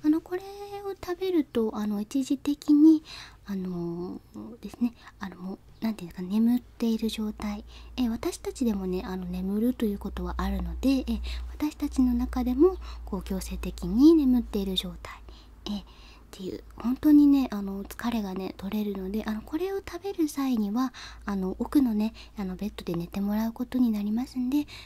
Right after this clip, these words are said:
どうされますかね？今日は寝ていかれますか？うんうんうんうん。あ、またの機会にしておきます。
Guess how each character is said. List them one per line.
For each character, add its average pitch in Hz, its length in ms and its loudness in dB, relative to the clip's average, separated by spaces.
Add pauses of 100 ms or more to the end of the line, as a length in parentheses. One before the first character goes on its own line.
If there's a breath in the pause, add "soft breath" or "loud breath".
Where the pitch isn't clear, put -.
(140 loud breath)
ど 359 100 -8
う - 20 -10
さ 359 140 -6
れ 285 80 0
ま 190 160 -6
す - 100 -14
か 170 140 -12
ね？ 185 320 -6 (1300 soft breath)
今 339 100 -2
日 302 40 4
は 226 60 4
寝 196 120 0
て 202 140 -4
い 208 60 -4
か 233 160 -4
れ 247 140 -2
ま 269 160 -6
す - 100 -16
か？ - 200 -20 (2500)
う - 20 0
ん 339 40 2
う - 20 2
ん 330 40 -2
う - 20 -4
ん 277 760 -2
う - 20 0
ん。 247 60 -8 (1300)
あ、 214 80 -6
ま 233 120 -4
た 294 140 0
の 233 140 2
機 - 120 -14
会 185 180 -8
に 165 100 -16
し - 40 -14
て - 120 -16
お - 20 -16
き - 140 -12
ま 185 160 -10
す。 - 100 -20